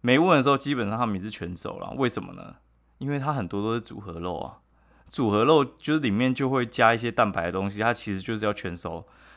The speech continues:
对你来讲比较安全。好，然后你他妈你要吃五分熟，你就去撞壁吧！你连这个都不知道的话，我到底是要跟你沟通什么？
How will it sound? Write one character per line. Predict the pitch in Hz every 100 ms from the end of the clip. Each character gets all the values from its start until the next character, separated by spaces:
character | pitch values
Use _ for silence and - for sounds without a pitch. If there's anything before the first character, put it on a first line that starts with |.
| _ _ _ _
对 | 190 131
你 | 98
来 | 101
讲 | 117 95
比 |
较 | 101
安 | 107 110
全。 | - 82 82 - _ _ _ _ _ _ _ _
好， | - - - -
然 | 101
后 | 113 113 110 107 101 _
你 | 104
他 | 110
妈 | 127 135
你 | 107
要 | 98
吃 | - -
五 | 123
分 | 87 101 107
熟， | - 87
你 | 85
就 | 90
去 | 107 110
撞 | 120 95 87
壁 | 98
吧！ | - 95
你 | 113
连 | 113 131
这 | 185
个 | 165
都 | 160
不 | 151
知 | 147 147
道 | 147
的 | 135
话， | 147
我 | 98 95
到 | 123
底 | 101
是 | -
要 | 117
跟 | 117 110
你 |
沟 | 87 98
通 | 98 98
什 | -
么？ | 101